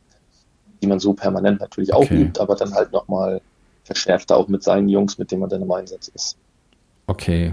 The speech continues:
Speaker 2: es wird da also nicht gesagt, „So Leute, jetzt wird's ernst“, sondern das ist einfach so in einen Verlauf von Training langsam in die Praxis rüber, ne?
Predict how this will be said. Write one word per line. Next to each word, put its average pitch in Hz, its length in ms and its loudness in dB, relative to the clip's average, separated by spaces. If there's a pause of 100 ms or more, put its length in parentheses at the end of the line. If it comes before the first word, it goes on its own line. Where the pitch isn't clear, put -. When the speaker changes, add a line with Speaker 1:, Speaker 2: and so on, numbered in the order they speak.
Speaker 2:
es - 140 -2
wird 107 180 6
da 80 60 6
also 87 160 4
nicht 90 180 2
gesagt, 90 400 4
„So 92 260 4
Leute, 90 380 0
jetzt 87 240 0
wird's 85 240 0
ernst“, 98 400 2
sondern 95 300 6
das 95 160 4
ist - 160 -2
einfach 104 320 2
so 107 160 2
in 104 120 2
einen 95 560 4
Verlauf 104 480 4
von - 360 0
Training 113 500 4
langsam 98 420 4
in 104 80 -2
die 98 100 2
Praxis - 600 0
rüber, 80 220 0
ne? 95 160 2